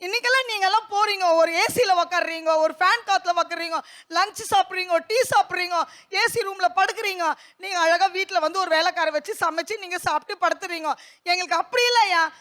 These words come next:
நாங்க வேலைக்கு போனோம், அந்த ஈரத்துல அந்த நாங்க ரெயின் கோட் போட்டுக்கின்னு நாங்க அந்த வேலையை செஞ்சுக்கின்னு நாங்க வீட்டுக்கு போய் நாங்க சமைச்சு வச்சுட்டு நாங்க நைட் டியூட்டிக்கு நாங்க ஓடுறோம். காலையில திரும்பி வரோம், எங்கனால முடியல. இவ்வளோ கஷ்டப்பட்டு தான் நாங்க அந்த சம்பளமே வாங்குறோம்.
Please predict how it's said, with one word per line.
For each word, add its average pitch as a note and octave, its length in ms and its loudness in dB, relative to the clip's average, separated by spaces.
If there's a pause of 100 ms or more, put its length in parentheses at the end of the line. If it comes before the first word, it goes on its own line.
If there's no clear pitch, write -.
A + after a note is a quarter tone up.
(120)
நாங்க E4+ 260 -2
வேலைக்கு G#4 460 0
போனோம், F#4 280 2
அந்த E4 180 -6
ஈரத்துல G#4+ 380 -2
அந்த E4+ 300 0
நாங்க E4+ 380 2
ரெயின் F#4+ 140 0
கோட் E4+ 320 -2
போட்டுக்கின்னு D4+ 380 -6
நாங்க E4 240 -2
அந்த E4 160 0
வேலையை E4+ 400 2
செஞ்சுக்கின்னு D#4+ 520 -4 (260)
நாங்க D4+ 240 0
வீட்டுக்கு C#4 380 -8
போய் D4 240 -2
நாங்க D4+ 320 -2
சமைச்சு D4 420 -2
வச்சுட்டு F#4+ 360 -2
நாங்க F#4 160 0
நைட் F4+ 300 -2
டியூட்டிக்கு F4+ 260 -6
நாங்க D#4 360 2
ஓடுறோம். - 440 -4
காலையில G#4 460 2
திரும்பி G#4+ 300 -2
வரோம், F4 400 2
எங்கனால E4 280 -2 (180)
முடியல. G4 240 0 (340)
இவ்வளோ F4+ 460 2
கஷ்டப்பட்டு F4+ 600 -2
தான் F#4+ 140 0
நாங்க E4 200 -4
அந்த B3+ 180 -6
சம்பளமே E4+ 420 0 (100)
வாங்குறோம். E4 380 0